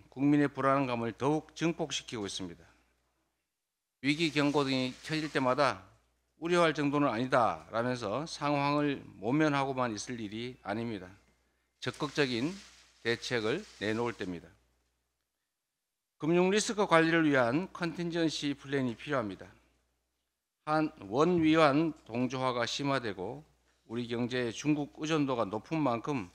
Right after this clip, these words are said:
중국 경제 불안이 우리 시장에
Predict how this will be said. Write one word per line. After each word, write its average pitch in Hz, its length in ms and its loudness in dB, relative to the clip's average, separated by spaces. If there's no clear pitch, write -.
중국 180 320 -2
경제 156 320 2
불안이 143 480 4
우리 131 200 -4
시장에 139 580 4